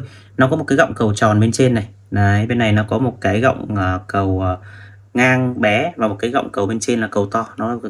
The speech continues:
cái dòng ba cầu đấy các bác. Mắt kính rất là đẹp. Đấy. Con này thì thuộc dòng, ờ, G mười lăm Gold. Đấy, gọng là gọng chun các bác nhá, gọng chun này,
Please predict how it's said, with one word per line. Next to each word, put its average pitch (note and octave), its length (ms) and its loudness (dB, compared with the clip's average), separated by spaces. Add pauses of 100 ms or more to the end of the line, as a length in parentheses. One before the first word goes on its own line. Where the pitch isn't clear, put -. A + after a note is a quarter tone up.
(140)
cái A#2 100 -4
dòng G#2+ 200 -2
ba A2+ 120 4
cầu G2+ 280 -2
đấy G#2 120 0
các - 40 0
bác. C#3+ 160 2 (840)
Mắt - 240 -4
kính A#2+ 240 0
rất E3 180 0
là A2+ 140 2
đẹp. G2+ 180 0 (600)
Đấy. G2+ 720 -2 (540)
Con C#3+ 140 4
này C3 220 4
thì A#2 120 0
thuộc G#2+ 160 0
dòng, A2 320 2
ờ, G#2+ 140 2
G G#2 200 4
mười A2 120 4
lăm C#3 300 2 (460)
Gold. C3 240 6 (880)
Đấy, G2 240 -2 (140)
gọng B2+ 420 2
là B2 120 4
gọng C3 240 0
chun D3 240 4
các D#3 60 4
bác D#3+ 80 0
nhá, E3 80 2
gọng D3+ 220 2
chun D3+ 240 2
này, G#2 180 0